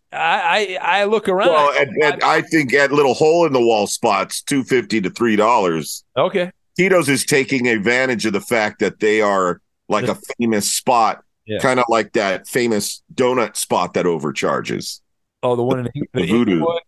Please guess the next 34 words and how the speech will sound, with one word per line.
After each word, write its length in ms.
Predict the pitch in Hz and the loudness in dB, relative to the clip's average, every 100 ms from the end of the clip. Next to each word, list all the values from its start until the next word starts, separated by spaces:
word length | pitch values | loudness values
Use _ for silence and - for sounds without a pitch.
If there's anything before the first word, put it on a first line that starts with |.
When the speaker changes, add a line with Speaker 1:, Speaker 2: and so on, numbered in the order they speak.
| _ _ | _ _
Speaker 1:
Oh, 240 | 147 160 143 | 0 0 2
that 220 | 156 160 | 0 0
one 120 | 139 | -2
too 160 | 120 131 | -2 -4
in 80 | 101 | -2
Portland. 360 | 143 123 120 | -4 -2 -2
Yeah, 100 | 139 | 0
well, 100 | 143 | 2
there's 140 | 226 226 | 0 2
a 40 | |
lot. 200 | 196 156 | 0 0
Like 160 | 165 165 | -2 -4
you, 100 | 180 | -6
you, 460 | 165 170 165 165 | -6 -4 -2 -2
um, 440 | 147 139 127 120 113 | 0 0 -2 -4 -6
in 300 | 135 135 131 | -6 -4 -8
Hollywood, 500 | 117 175 175 131 107 | -6 -2 -2 -2 -4
Pink's 240 | - 165 | -6 -6
Hot 240 | - 147 - | -2 -4 -2
Dogs. 440 | 82 57 - - _ _ _ | -6 -6 -14 -20 _ _ _
Speaker 2:
Yes. 640 | 101 120 110 90 - - - | 0 2 2 -2 -6 -6 -6
Speaker 1:
Famous. 320 | 123 107 85 | -4 -4 -6
Speaker 2:
So 280 | - - 131 | -4 0 0
once 340 | 135 180 175 | 2 0 0
you 120 | 185 | -2
get 320 | 120 147 143 | 2 2 2
a 60 | 127 | 2
reputation 800 | 120 131 - 104 143 143 - 131 | 2 0 0 -2 0 0 0 0
like 280 | 110 98 92 | 0 0 0
that 240 | 110 98 | 0 0
and 120 | 95 | 0
you're 120 | 95 87 | -2 -2
kinda 300 | 123 113 110 | -2 0 2
like 260 | 104 98 | 0 -2